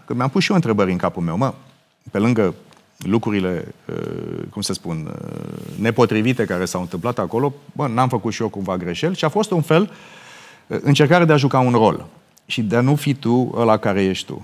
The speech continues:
Și cred că asta e, de fapt, dificultatea pe care am avut-o mulți ani de zile. Vreau să joc un rol, uh, de om politic autohton, când eu venisem, de fapt, dintr-o, dintr-o zonă profesională diferită și în loc să fiu eu ăla care eram, de multe ori am încercat să, să,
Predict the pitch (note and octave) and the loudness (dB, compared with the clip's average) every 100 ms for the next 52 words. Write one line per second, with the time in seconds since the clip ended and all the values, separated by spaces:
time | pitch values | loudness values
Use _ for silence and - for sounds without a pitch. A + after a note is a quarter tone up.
0 | F#2 - - E3+ - D#3+ D#3 C#3+ B2 A2+ | -12 -6 -2 0 2 2 2 2 2 0
1 | B2 A2+ A2 G#2+ G2 F#2+ A#2+ A#2 G#2 G2 | -2 -2 -4 -4 -4 -2 -2 -2 -4 -4
2 | F#2 F2+ F2+ G2+ F#2+ G2 G#2+ G2+ F#2 E2+ | -4 -4 -4 -4 -4 -4 -2 -4 -2 -4
3 | G2+ D3 F#3 - _ - _ A2 C3 E3+ | -2 -2 -4 -8 _ -20 _ 2 4 6
4 | D#3 C#3 C#3 B2+ A#2 A2+ G2+ - - F#2 | 6 4 2 2 4 4 4 -2 -6 -6
5 | F2 G#2 A#2+ C3+ A#2 G#2 A2 G2+ - - | -2 0 0 0 2 2 0 -2 -6 -18
6 | - - B2+ C#3+ A2+ - C3+ F3 G3 C#3 | -10 2 2 4 2 2 2 2 2 2
7 | D3 D#3 C#3 D3 C#3 B2+ B2 C3 B2 B2 | 4 4 4 2 2 0 0 0 0 -4
8 | B2 A2+ A2+ - A#2 G#2 G#2+ A#2 A#2 G#2 | -4 -2 -4 -4 -6 -4 -4 -2 -2 -2
9 | A2+ A#2 - G#2 G2+ F#2 - G2+ D3 D#3 | -2 -2 -2 -2 -2 -4 -4 -4 -2 -2
10 | - A#2+ C#3+ C3 A2+ A#2+ A#2 C3+ G2+ F#2+ | -2 -2 0 0 0 2 4 4 4 0
11 | F2 F#2 A#2+ D3+ B2+ C3 C3 B2+ A#2+ A2+ | -4 -2 -2 0 -2 -2 -2 0 0 -2
12 | G#2+ G#2+ A#2+ - A2 G2+ - F#2 | -4 -2 -4 -2 -2 -2 -4 -4